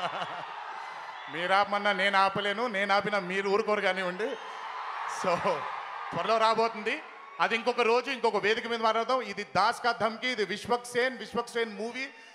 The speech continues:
ఈ సినిమాకు పనిచేసినటువంటి టెక్నీషియన్ల వేదిక ఇది. వాళ్ళందరికీ ఆశీర్వాదాలు తెలియజేద్దాం.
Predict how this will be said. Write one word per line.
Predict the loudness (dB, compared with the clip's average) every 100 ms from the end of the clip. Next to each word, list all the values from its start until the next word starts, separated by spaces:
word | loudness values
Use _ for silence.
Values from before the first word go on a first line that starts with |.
| -20 -20 -8
ఈ | -4
సినిమాకు | -2 2 2 2
పనిచేసినటువంటి | 0 0 -2 -4 -2 -4 -4
టెక్నీషియన్ల | -4 -6 -6 -6 -4 -2
వేదిక | -4 0 2 2 0
ఇది. | -2 -2 -4 -12 -16 -16 0
వాళ్ళందరికీ | 2 4 2 2 2 4
ఆశీర్వాదాలు | 4 2 0 2 2 2
తెలియజేద్దాం. | 0 2 2 2 2 2 0